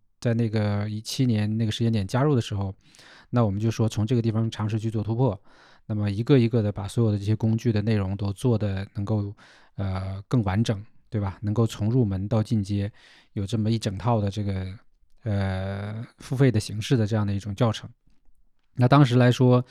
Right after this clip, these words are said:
其实外部人是不看好这个东西的，因为很窄众嘛，然后也，也，也，也，也，也，用户也很少啊。但是我觉得从，反过来从今天，三年后再看这个事情，我觉得其实价值还是非常大的，因为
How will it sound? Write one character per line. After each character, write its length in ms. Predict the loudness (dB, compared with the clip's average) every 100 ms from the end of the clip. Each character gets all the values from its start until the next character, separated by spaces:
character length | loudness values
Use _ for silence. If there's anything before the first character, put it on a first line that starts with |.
| -12 -20 -20 _
其 180 | -4 -2
实 760 | 2 4 6 6 6 4 2 4
外 140 | 6
部 100 | 6
人 140 | 4 2
是 100 | 0
不 60 |
看 120 | 0
好 160 | 0 -2
这 80 | -8
个 60 |
东 160 | -8 -8
西 100 | -8
的， 80 | -6
因 140 | -2
为 240 | 0 -2 -4 _
很 200 | -2 0
窄 160 | 0
众 160 | -2 -4
嘛， 100 | -6 _ _ -20 -20 _ -4
然 140 | 2
后 340 | 4 6 4
也， 220 | 4 2 0
也， 180 | 0
也， 240 | 0 -2 -2
也， 220 | -4 -6
也， 240 | -4 -6
也， 300 | -6 -6 -8 -12 -20 -12 2
用 120 | 4
户 160 | 6 4
也 60 |
很 140 | 4 2
少 300 | 0 -6 -8
啊。 240 | -10 -10 -6
但 140 | -4
是 220 | 0 0 -2 -8 -20 _ _
我 140 | -4 0
觉 80 | 2
得 60 |
从， 640 | 2 4 4 4 2 0 -4 -10 _ _ _ _ _ _ -18
反 260 | -2 2 4
过 140 | 6
来 120 | 6 6
从 140 | 4
今 160 | 2 2
天， 280 | 4 4 2
三 180 | 2 4
年 160 | 4
后 200 | 4 2
再 100 | 2
看 160 | 0 2
这 60 |
个 80 | 2
事 120 | 0
情， 160 | 0 -2
我 80 | 0
觉 80 | -2
得 60 |
其 180 | -2 -4
实 80 | -2
价 200 | -2 -2
值 100 | -2
还 120 | -4
是 100 | -2
非 80 | -2
常 140 | -2
大 220 | 0 0 0
的， 100 | 0
因 140 | 2
为 220 | 2 0